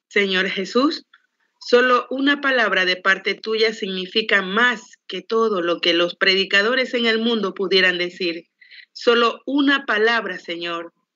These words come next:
Di, no clames, di y marcha. Puedo verte un día bajando de la montaña y tenías hambre. Miraste un árbol esperando hallar higos allí, pero no había higos.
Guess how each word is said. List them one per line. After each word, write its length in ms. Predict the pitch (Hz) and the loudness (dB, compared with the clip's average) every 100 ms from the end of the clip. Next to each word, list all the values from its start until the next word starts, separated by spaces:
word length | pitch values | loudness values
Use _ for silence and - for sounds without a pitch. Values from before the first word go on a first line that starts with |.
| _ _ _ | _ _ _
Di, 460 | 180 185 196 170 - _ _ _ | -4 0 0 -2 -8 _ _ _
no 260 | 208 240 262 | 0 0 2
clames, 600 | 254 220 175 175 165 _ _ _ - | 2 2 0 -6 -16 _ _ _ -12
di 480 | 180 262 262 269 - | -4 -2 -2 -6 -6
y 160 | 208 175 | 0 0
marcha. 560 | 190 196 185 185 - 170 _ _ _ _ _ _ _ _ | 2 0 0 -8 -14 -18 _ _ _ _ _ _ _ _
Puedo 300 | - 226 226 | 2 4 4
verte 460 | 233 262 - 226 202 | 4 2 0 -4 -4
un 180 | 208 214 | -6 -4
día 300 | 233 214 196 | -2 0 -2
bajando 520 | 202 226 226 220 185 | -2 0 0 0 -6
de 100 | 185 | -4
la 100 | 185 | -6
montaña 640 | 185 185 214 214 208 180 | -6 0 2 2 -2 -6
y 180 | 180 190 | -6 -4
tenías 500 | 247 262 294 294 285 | -2 0 0 0 2
hambre. 480 | 269 233 185 170 - _ _ | 0 0 -10 -16 -20 _ _
Miraste 540 | 190 185 214 226 214 | -4 2 2 2 -6
un 260 | 196 190 180 | -8 -6 0
árbol 380 | 208 208 185 180 | 0 0 -4 -6
esperando 600 | 180 - 196 202 247 240 | -8 -4 2 2 2 -2
hallar 400 | 220 214 208 196 | 0 0 0 -2
higos 460 | 240 269 214 180 190 | -4 -4 -4 -6 -4
allí, 400 | 175 180 175 180 - - - | -2 -2 -4 -6 -12 -12 -2
pero 320 | 190 185 185 | 0 2 2
no 300 | 175 190 226 | 0 2 4
había 400 | 247 240 240 196 | 4 2 2 2
higos. 560 | 185 185 165 175 185 | 2 -2 -4 -6 -8